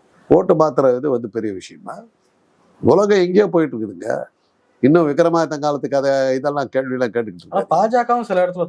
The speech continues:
Speaker 2: தோக்குதுங்களே.
Speaker 1: ஆ-, ஆமா, க-, யா-, வாக்கு எந்திரம் நேர்மையா நடந்ததுன்னு காட்டுறதுக்கு அவர் சொல்ல வேண்டியதுதானே. இப்ப கு-, போட்ட கருத்து கணிப்பு, சி ஓட்டர்ஸும் இந்தியா டுடே போட்ட கருத்து கணிப்பு என்னவா இருந்தது? த-, தமிழ்நாட்டுல முப்பது, நாற்பது சீட்டு திமுக ஆண்டுட்டாங்க.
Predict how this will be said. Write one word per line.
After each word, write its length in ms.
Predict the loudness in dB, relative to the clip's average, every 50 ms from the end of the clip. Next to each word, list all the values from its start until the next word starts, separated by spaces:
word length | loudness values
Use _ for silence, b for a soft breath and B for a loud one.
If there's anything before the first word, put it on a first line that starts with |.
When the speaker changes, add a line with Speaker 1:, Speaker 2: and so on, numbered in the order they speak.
| -6
Speaker 2:
தோக்குதுங்களே. 460 | -8 -10 -10 -14 -18 -20 -20 -20 -20 -20 _ _ _ _ _ _ -20 -20 _ _ -4
Speaker 1:
ஆ-, 180 | -4 -2 0 2 2 2
ஆமா, 200 | 2 4 2 0 0 0 -2 -2 -2 0
க-, 260 | 0 0 0 0 0 2 2 2
யா-, 220 | 2 0 0 0
வாக்கு 320 | 2 2 2 0 0 -2
எந்திரம் 320 | -2 0 0 0 0 0 0
நேர்மையா 320 | 0 0 -2 -2 -4 -4 -4
நடந்ததுன்னு 380 | -4 -4 -4 -2 -2 -2 0 0
காட்டுறதுக்கு 400 | 0 -2 -2 -6 -10 -6 -2 -2
அவர் 160 | -2 0 0 -2
சொல்ல 180 | 0 0 0
வேண்டியதுதானே. 360 | 0 -2 -4 -8 -8 -8 -6
இப்ப 200 | -6 -8 -10 -8 -6
கு-, 80 | -6 -4
போட்ட 240 | -2 -2 -2 -2 -2
கருத்து 260 | -2 -2 -2 -4 -4
கணிப்பு, 280 | -4 -4 -2 -2 -2 -2
சி 140 | 0 0 0
ஓட்டர்ஸும் 600 | 2 2 0 0 -4 -8 -10 -10 -10 -8 -8 -10 -10 _ _ _ _
இந்தியா 220 | -4 0 2 2 2
டுடே 260 | 2 0 0 0 0
போட்ட 260 | 0 -2 -2 -2 -2
கருத்து 260 | -2 -2 -2 -2 -4
கணிப்பு 280 | -4 -4 -4 -4 -6 -6
என்னவா 240 | -4 -2 0 0 0
இருந்தது? 340 | -2 -4 -6 -10 -10 -10 -12 -14 _ _ _ _ _ _ _ _ _ _ _ _ _ _ _ _ _ _ _ _ 0
த-, 200 | 2 2 2 2 2
தமிழ்நாட்டுல 800 | 2 2 4 4 2 2 2 2 0 -2 -2 0 0 0 0 -2
முப்பது, 480 | -2 -4 -2 0 2 2 2 0 0
நாற்பது 360 | -2 -2 -2 -2 -2 -6 -6
சீட்டு 300 | -6 -8 -8 -6 -6 -6
திமுக 380 | -6 -4 -4 -4 -4 -4 -2 -2 -2
ஆண்டுட்டாங்க. 420 | -2 -4 -12 _ -20 -20 -20 _